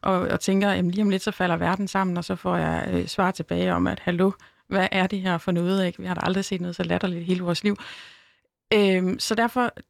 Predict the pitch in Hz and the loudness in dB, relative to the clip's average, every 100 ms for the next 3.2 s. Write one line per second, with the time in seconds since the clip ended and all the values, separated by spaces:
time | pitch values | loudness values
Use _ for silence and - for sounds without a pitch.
0 | - 247 - 185 190 220 233 254 269 - | -2 -2 0 -4 -2 0 2 2 0 -2
1 | 196 - 190 - 92 - _ 92 92 - | -4 -2 -4 -2 -2 -4 _ -2 -2 -8
2 | _ _ _ _ _ 214 226 254 226 175 | _ _ _ _ _ 2 2 4 2 0
3 | - - | -4 -4